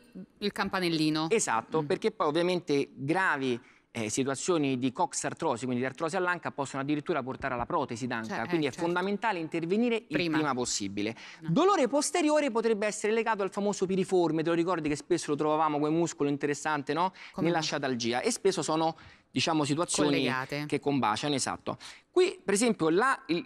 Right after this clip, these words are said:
Speaker 2: il tratt-, diciamo, il test è questo, ma il trattamento anche diventa questo, perché io
Speaker 1: Ah.
Speaker 2: che cosa faccio? Vado gradatamente a sforzare l'articolazione in, diciamo, in una sola volta vado a prendere che cosa? Sia il muscolo che allungo, sia ovviamente sblocco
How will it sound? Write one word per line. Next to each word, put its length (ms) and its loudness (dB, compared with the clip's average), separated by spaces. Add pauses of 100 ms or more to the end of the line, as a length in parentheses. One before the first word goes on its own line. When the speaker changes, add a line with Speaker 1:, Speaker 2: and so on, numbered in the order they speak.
Speaker 2:
il 100 -6
tratt-, 240 -2
diciamo, 260 0
il 80 0
test 260 2
è 80 -4
questo, 360 0
ma 160 2
il 60 0
trattamento 500 0
anche 280 0
diventa 340 -2
questo, 500 -6
perché 200 -2
io 40 2
Speaker 1:
Ah. 40 4
Speaker 2:
che 60 -2
cosa 240 -2
faccio? 400 -4
Vado 400 2
gradatamente 960 -2 (360)
a 120 2
sforzare 600 0
l'articolazione 1040 -2 (440)
in, 460 4
diciamo, 360 4
in 80 4
una 180 4
sola 240 2
volta 360 4
vado 140 4
a 40 2
prendere 360 2
che 100 0
cosa? 360 0
Sia 360 4
il 120 2
muscolo 640 2
che 140 -2
allungo, 680 4 (220)
sia 220 2
ovviamente 520 2
sblocco 720 2